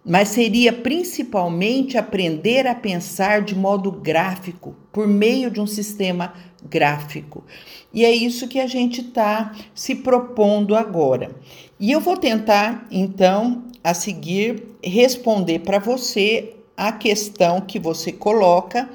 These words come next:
que é o que, que então nós propomos para, como núcleo, como naum, para a formação de alfabetizadores.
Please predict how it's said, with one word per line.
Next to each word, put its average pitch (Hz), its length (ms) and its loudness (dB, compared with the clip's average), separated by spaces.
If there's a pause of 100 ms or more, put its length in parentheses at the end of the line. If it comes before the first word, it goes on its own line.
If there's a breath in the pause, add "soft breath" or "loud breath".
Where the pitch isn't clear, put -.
(480 loud breath)
que 247 240 4
é 185 320 6
o 208 80 -2
que, 233 220 -6
que 262 140 -8
então 240 360 0
nós 202 400 0 (420)
propomos 208 800 2
para, 202 800 2 (260 loud breath)
como 202 300 4
núcleo, 220 720 0 (280)
como 175 240 0
naum, 175 580 2 (360 loud breath)
para 208 300 6
a - 20 -10
formação 202 520 -2
de 190 100 -2
alfabetizadores. 185 1080 -2